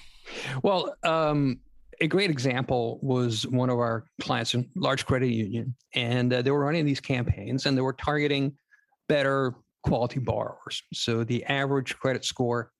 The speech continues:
going in to the top of the funnel, people that were marketing to, was seven hundred plus. They looked at the loans that were getting approved, and they were uniformly,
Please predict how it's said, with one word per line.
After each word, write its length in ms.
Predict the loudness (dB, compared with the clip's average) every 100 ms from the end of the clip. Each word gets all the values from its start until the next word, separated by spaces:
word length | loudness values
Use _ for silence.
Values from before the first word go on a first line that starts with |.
| _ -4
going 280 | 0 0 2
in 420 | 0 0 0 -2
to 120 | -2 -4
the 60 |
top 220 | -2 -4
of 60 | -4
the 60 | -2
funnel, 360 | -2 -2 -6 -16 -20 -20 _
people 180 | -2 2
that 60 | 2
were 100 | 2
marketing 400 | 0 0 -2 0
to, 140 | -2
was 240 | -2 -4 -2
seven 220 | -2 0
hundred 240 | -2 -4 -10
plus. 340 | -12 -8 -8 -10 _ _ -20 -20 -20 _ _
They 240 | -4 0 2
looked 400 | 2 0 -2 -8 -6 -2
at 320 | -2 -2 -2
the 200 | -2 0
loans 760 | 2 2 2 0 0 -2 -6 -10 -6
that 220 | -2 -2 -2
were 140 | -2
getting 380 | -2 -2 -2 -4
approved, 640 | -2 2 4 4 2 -2 -8 -4
and 440 | -2 0 0 2
they 60 | 0
were 360 | 0 0 -2 -6 -2
uniformly, 840 | 2 2 0 0 2 2 0 -2